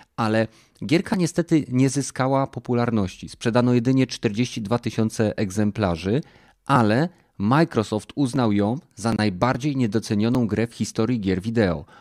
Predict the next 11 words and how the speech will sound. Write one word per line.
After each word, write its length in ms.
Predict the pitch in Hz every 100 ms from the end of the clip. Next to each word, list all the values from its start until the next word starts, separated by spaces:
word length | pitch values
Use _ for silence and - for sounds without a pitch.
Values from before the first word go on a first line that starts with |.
| _
Wykupił 760 | 90 120 120 160 190 - 92 85
bardzo 480 | 117 127 120 131 117
dużą 380 | 120 117 117 -
ilość 280 | 117 107 -
egzemplarzy 760 | 104 90 98 95 90 85 110 170 - -
i 100 | 107
dołączał 460 | 110 123 127 127
bezpłatnie 520 | 101 104 - 113 -
do 120 | 98 95
sprzedawanych 500 | - 90 87 87 90
komputerów. 640 | 92 92 - 92 -